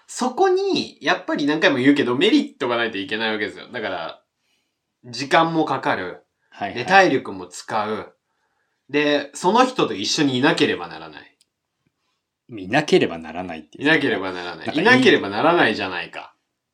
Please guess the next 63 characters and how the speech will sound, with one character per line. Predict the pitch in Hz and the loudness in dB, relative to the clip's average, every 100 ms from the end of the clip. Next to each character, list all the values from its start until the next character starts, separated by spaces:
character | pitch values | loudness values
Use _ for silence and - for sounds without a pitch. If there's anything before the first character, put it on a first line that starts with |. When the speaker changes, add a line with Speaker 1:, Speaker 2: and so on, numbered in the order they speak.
| _ _ _ | _ _ _
Speaker 2:
い | 90 | -16
な | 113 190 | -8 -6
け | - 113 | -2 -2
れ | 92 | -2
ば | 87 | -6
な | 87 | -6
ら | 92 90 | -6 -8
な | 87 | -6
い。 | |
ま | 92 95 | -4 -4
あ | |
ま | 90 | -6
あ | 87 | -10
ま | 82 80 | -12 -16
あ。 | - | -14
い | 104 104 107 | -8 -4 0
な | 143 | -2
け | 147 113 | 0 0
れ | |
ば | 92 90 | 0 -6
な | 90 | -8
ら | |
な | 87 90 | -10 -12
い。 | |
ま | 85 | -10
あ | 92 | -10
そ | - 90 | -8 -8
う | |
だ | - | -10
ね。 | 151 - _ _ _ | -18 -18 _ _ _
Speaker 1:
う | 117 | -4
ん。 | |
で、 | 120 117 113 113 110 _ _ _ - | -2 0 0 -2 -6 _ _ _ -20
そ、 | - - - | -8 -8 -6
そ | - 214 | -2 4
の | 277 269 | 6 6
時 | 277 285 | 2 6
間 | 277 147 104 | 6 6 -2
を | 123 107 90 - _ _ _ _ _ - | -2 -2 -4 -12 _ _ _ _ _ -8
共 | 165 196 196 | 4 6 6
有 | 196 196 | 4 2
す | - 160 | 2 2
る | 165 | 2
人 | 165 156 147 | 2 -2 -2
っ | - | -4
て、 | 95 95 78 - _ _ _ | -12 -10 -10 -16 _ _ _
Speaker 2:
は | 110 | -10
い | 101 | -8
は | 95 | -8
い | 90 | -8
は | |
い。 | 95 | -6
Speaker 1:
限 | - 185 240 349 | -4 -2 6 8
ら | 359 | 8
れ | 359 | 6
ま | 349 | 6
せ | - 359 | 4 2
ん | 311 | 2
か | 285 | 0
っ | - | -6
て、 | - | -6
ま | 98 123 | -4 -4
ず。 | 92 | -6